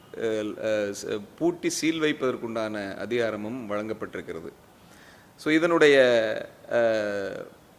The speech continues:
நோக்கம் என்னன்னா வந்து, அ, ஒரு ஆர்டர்லியா இருக்கணும். ஒரு மாநகரத்தினுடைய, அ, அந்த பார்வை, மாநகரத்தினுடைய தோற்றம் நல்ல நிலையில் இருக்கணும். தேவையில்லாத இடங்களில் இந்த மாதிரியான பதாகைகளை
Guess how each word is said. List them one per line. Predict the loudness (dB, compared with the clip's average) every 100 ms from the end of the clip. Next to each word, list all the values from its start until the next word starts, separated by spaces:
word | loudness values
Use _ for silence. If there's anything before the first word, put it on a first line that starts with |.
| -8 -4
நோக்கம் | 2 2 4 0 0 -4 -10 -6
என்னன்னா | -2 0 2 0
வந்து, | -2 -4 -4 -6 -10 -20 -20 -20 -20 _ -20 -18 -2
அ, | 2 4 2
ஒரு | 2 4 6
ஆர்டர்லியா | 8 8 6 6 6 6 6 4 0 -14 -10 0
இருக்கணும். | 0 2 -2 -4 -8 -16 -14 -4
ஒரு | 0 2 2 2 0
மாநகரத்தினுடைய, | 0 0 0 0 -4 -6 -2 0 0 0 0 -4 -6 -6
அ, | -4 -2 -4 -6
அந்த | -4 -4 -4
பார்வை, | 0 4 4 4 0 -2
மாநகரத்தினுடைய | -4 -4 -4 -6 -6 -6 -6 -6 -2
தோற்றம் | 0 0 -4 -6 -6 -12 -20 -20 -20 -4
நல்ல | 0 4 2
நிலையில் | 2 0 0 0
இருக்கணும். | -4 -8 -10 -12 -16 -20 -20 2
தேவையில்லாத | 4 4 4 0 4 4 6 4 2
இடங்களில் | 2 0 0 -2 -2
இந்த | -4 -4
மாதிரியான | -4 -2 -4 -4 -6 -8
பதாகைகளை | -4 0 0 -2 -4 -4 -6